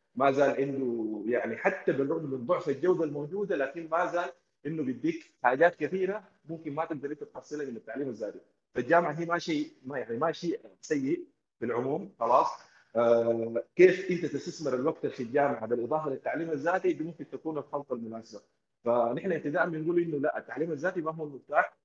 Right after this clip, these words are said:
ولا هو الحل لكل المشاكل البشرية اللي بتعانيها عشان مثلًا تتعلم شيء جديد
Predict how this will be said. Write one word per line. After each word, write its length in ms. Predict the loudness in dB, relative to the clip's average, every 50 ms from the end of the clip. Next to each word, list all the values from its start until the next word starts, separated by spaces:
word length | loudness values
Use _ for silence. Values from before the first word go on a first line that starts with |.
| _ _ _ 0
ولا 200 | 2 6 6 6
هو 240 | 6 6 6 6 4
الحل 420 | 4 0 0 2 2 2 2 -2 _ -8
لكل 540 | -6 -6 -6 -6 -2 -2 -2 -2 -2 -4
المشاكل 640 | -4 -4 -6 -10 -14 -8 -6 -6 -6 -6 -8 -10 -10 -12 _ -14
البشرية 540 | -14 -14 -12 -8 -6 -6 -4 -2 -4 -4 -6 _ _ _ _ _ -6 -4
اللي 200 | -2 -2 0 0
بتعانيها 380 | 2 2 2 0 0 0 -2
عشان 220 | -2 -4 -6 -8 -10
مثلًا 220 | -10 -10 -10 -12
تتعلم 500 | -10 -10 -4 0 0 0 0 -2 -6 -6
شيء 200 | -6 -8 -8 -4
جديد 360 | -4 -4 -2 0 0 0 0